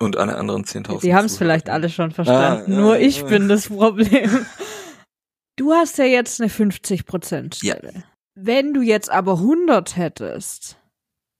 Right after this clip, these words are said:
Speaker 2: dann wären's drei Jahre. Fragezeichen.
Speaker 1: In, in meinem speziellen Fall?
Speaker 2: Ja, so generell.
Speaker 1: Tut sich ja nicht.
Speaker 2: Ja, okay, ja.
Speaker 1: Nee, also, ich glaube, das, was du ansprichst oder das, was man dann noch mit rausholen kann, ist,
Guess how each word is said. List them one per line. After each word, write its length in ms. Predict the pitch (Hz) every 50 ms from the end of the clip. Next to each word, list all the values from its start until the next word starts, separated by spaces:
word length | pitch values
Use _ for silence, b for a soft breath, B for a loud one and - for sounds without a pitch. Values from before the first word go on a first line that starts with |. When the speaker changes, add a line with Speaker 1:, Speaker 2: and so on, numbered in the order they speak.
| _ _ -
Speaker 2:
dann 600 | 233 208 214 247 262 277 269 233 214 202 196 196
wären's 380 | 214 214 226 233 247 233 -
drei 300 | - - - 196 202 202
Jahre. 560 | 202 208 214 214 202 180 160 147 123 147 170 - _ _ _ _ _ _ _ _ _ _
Fragezeichen. 960 | - - - 175 175 170 165 160 - - - 170 143 143 160 120 120 120 190
Speaker 1:
In, 20 | -
in 120 | 110 110
meinem 260 | 113 117 127 127 127
speziellen 440 | - - - 107 - - 104 101 101
Fall? 300 | - - 123 120 120 135 - _ _ -
Speaker 2:
Ja, 380 | 92 104 127 151 202 240 240
so 160 | 214 - 190
generell. 540 | 175 226 247 262 269 262 240 208 202 190 196 -
Speaker 1:
Tut 200 | - 120 117 101
sich 140 | - 104 98
ja 80 | 107 101
nicht. 300 | 101 98 98 - - - _ _ _ _ _ _ _ _ -
Speaker 2:
Ja, 220 | - 202 190 170 - -
okay, 340 | 190 - - 156 151 151 _ -
ja. 160 | - 95 - _ B B B B B B B B B B 143 B
Speaker 1:
Nee, 200 | 143 160 - -
also, 220 | - - 123 120 107 B B B B _ _ _ _ _
ich 200 | - 131 - -
glaube, 320 | - 117 113 127 143 147 139
das, 240 | 127 135 123 - -
was 240 | 120 - - _ _ -
du 100 | - -
ansprichst 540 | - - 156 165 165 - - 123 113 - -
oder 180 | 90 117 110
das, 260 | 110 113 107 107 - -
was 160 | 104 - -
man 160 | - 107 107
dann 280 | 101 110 110 110 110 113
noch 220 | 113 117 - -
mit 180 | - 107 - -
rausholen 1200 | - 104 110 120 - - - - _ _ _ _ _ - _ - - - - 117 113 113 107 107
kann, 300 | - - 123 123 123 120
ist, 400 | - - 127 139 147 - _ _